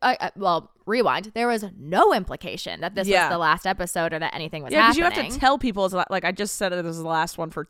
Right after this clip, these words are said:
Speaker 2: two weeks.
Speaker 1: Right. Yeah. And so someone commented and said, sorry, it's really small. Someone said, "It's strange that the ac-, that the actual end of the podcast barely mentions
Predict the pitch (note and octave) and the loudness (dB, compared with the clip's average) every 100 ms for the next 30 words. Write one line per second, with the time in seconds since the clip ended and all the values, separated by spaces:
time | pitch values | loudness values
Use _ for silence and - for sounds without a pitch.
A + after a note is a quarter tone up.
0 | - G3 F3 G3+ E3 F#3 - - B3+ D4+ | -8 -6 -4 -6 -6 -10 -14 -6 2 4
1 | F#3 A2+ A2 - _ _ _ A#3 G#3 E3 | 4 2 -4 -12 _ _ _ 4 6 6
2 | - A#3+ C4 A#3 A#3 C#4+ F4+ A#3+ A#3 B3+ | 2 -2 -2 -2 -2 -4 0 2 2 -2
3 | A3+ G3 G#3+ F#3 F3 F3 D#3+ - F3 - | -4 -4 -2 -4 -2 -4 -4 -4 -6 -2
4 | D3+ - _ _ - A#3+ C#4 C4+ B3 A#3+ | -2 -4 _ _ 0 0 0 2 2 0
5 | - A#3+ - - - A3+ C4 E4+ F#4 C#4+ | -2 -4 -4 -6 -2 0 0 -4 -4 0
6 | B3 - - G3+ A#3+ _ _ G#3+ G#3+ - | -2 0 0 0 0 _ _ -6 -2 2
7 | A#3 - G3 - A3+ A3 A3 G#3 F#3+ G#3+ | 2 2 -4 -2 -4 -4 -6 0 0 2
8 | F#3 F#3+ - F#3 G#3 A#3+ G3+ F3+ F#3+ - | -2 0 -2 -2 -2 -4 -4 -6 -6 -8
9 | E3 E3 E3+ - | -8 -8 -12 -16